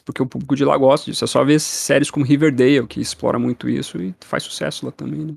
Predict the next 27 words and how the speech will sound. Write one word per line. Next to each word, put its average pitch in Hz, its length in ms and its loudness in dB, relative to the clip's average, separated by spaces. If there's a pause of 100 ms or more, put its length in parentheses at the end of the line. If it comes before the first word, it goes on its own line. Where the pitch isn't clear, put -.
(140)
Eu 151 100 2
sei 156 200 2
que - 60 -14
pode 151 220 6
não 156 120 6
agradar 135 500 6
a - 20 2
galera 123 480 4 (540)
dos 131 220 -4
super-heróis, 123 640 2
mas 160 600 0 (160)
lá 123 380 0
nos 220 180 -6
Estados 151 280 -6
Unidos 156 280 -8
a 254 160 -16
C - 220 -18
W 196 480 -6
reina 170 300 -4
bastante 185 400 -4
com - 80 -8
essas 135 180 -6
séries 127 380 -4
aí 123 100 -4
voltadas 123 380 -6
pro - 140 -10
público 123 640 -10